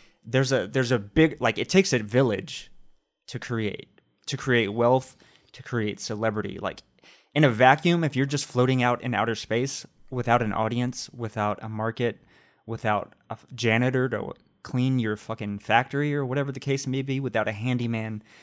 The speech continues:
to fix the machines that produce your product, there is no product, right? It's,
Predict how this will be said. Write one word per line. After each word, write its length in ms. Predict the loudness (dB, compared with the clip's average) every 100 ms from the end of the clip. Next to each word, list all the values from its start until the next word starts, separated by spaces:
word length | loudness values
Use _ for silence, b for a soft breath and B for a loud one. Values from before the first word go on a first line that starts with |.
| B B
to 120 | -10 -4
fix 300 | 0 0 0
the 100 | -2
machines 480 | -2 0 0 0
that 140 | -4 -10
produce 380 | -10 -8 -8 -8
your 100 | -8
product, 500 | -4 -4 -4 -8 -10 B B B B B
there 180 | -2 2
is 240 | 4 4
no 160 | 4 0
product, 500 | 0 -2 -2 -10 -6
right? 220 | -4 -4
It's, 280 | -6 -8